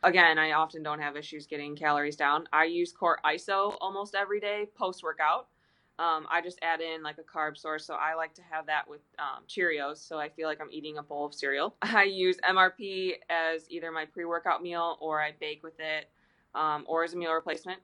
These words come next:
if I don't have time to eat. And then I use Core Pro. Um, sometimes I will bake with that as well, or I'll have it at night in, like, a s-, uh, protein pudding, like a sludge, 'cause it's a little bit slower digesting. So really, for me, iso, M R P, and Pro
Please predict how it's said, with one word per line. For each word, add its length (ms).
if 120
I 80
don't 160
have 120
time 200
to 140
eat. 260
And 120
then 100
I 80
use 220
Core 240
Pro. 640
Um, 400
sometimes 540
I 160
will 160
bake 200
with 120
that 160
as 160
well, 460
or 260
I'll 120
have 140
it 80
at 140
night 360
in, 120
like, 140
a 40
s-, 280
uh, 180
protein 460
pudding, 320
like 160
a 40
sludge, 500
'cause 120
it's 140
a 60
little 160
bit 140
slower 240
digesting. 520
So 120
really, 300
for 160
me, 360
iso, 420
M 140
R 140
P, 340
and 160
Pro 400